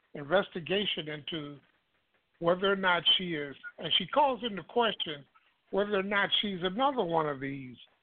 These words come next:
Russian useful idiots. If she's been co-opted, and when, uh, the gentleman you spoke of, Barack, he was, you were right. He, he had all the best intentions, but he was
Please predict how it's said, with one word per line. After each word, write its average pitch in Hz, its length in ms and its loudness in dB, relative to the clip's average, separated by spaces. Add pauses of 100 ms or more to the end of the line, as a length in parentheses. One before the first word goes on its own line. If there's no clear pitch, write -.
(460)
Russian 151 600 0
useful 143 520 -2
idiots. 135 360 -6 (1160)
If 151 220 0
she's 285 340 6
been 170 240 -2
co-opted, 135 540 -2 (1500)
and 185 400 4 (180)
when, 190 540 0 (180)
uh, 160 460 4 (400)
the 175 120 -4
gentleman 220 420 2
you 196 140 -6 (120)
spoke 202 300 0
of, 185 180 2
Barack, 165 300 2 (380)
he 339 260 6
was, 233 240 2 (540)
you 339 120 2
were 311 140 4
right. 294 380 0
He, 254 420 0 (100)
he 262 80 0
had 247 240 4
all 262 200 4
the 240 100 -6
best 233 360 -2
intentions, 190 640 -4 (480)
but 170 100 2
he 170 120 2
was 170 180 -2